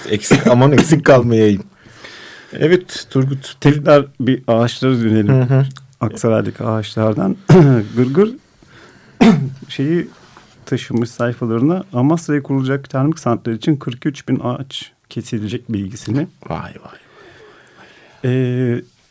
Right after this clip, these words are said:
Speaker 2: Dangandem Muşmula'da,
Speaker 1: Hı hı.
Speaker 2: yani Faruk da yirmi yedi milyon sekiz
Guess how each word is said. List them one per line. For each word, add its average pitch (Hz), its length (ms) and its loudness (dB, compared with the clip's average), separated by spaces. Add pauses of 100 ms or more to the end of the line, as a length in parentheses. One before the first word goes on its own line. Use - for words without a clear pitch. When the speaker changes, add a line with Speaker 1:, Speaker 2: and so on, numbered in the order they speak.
(140)
Speaker 2:
Dangandem 139 680 0 (220)
Muşmula'da, 135 760 -2 (160)
Speaker 1:
Hı 120 60 -4
hı. 107 120 -4
Speaker 2:
yani 110 200 -2
Faruk 117 500 -4
da 147 200 -4 (720)
yirmi 127 300 -2
yedi 139 200 -2
milyon 120 260 2
sekiz 113 240 -8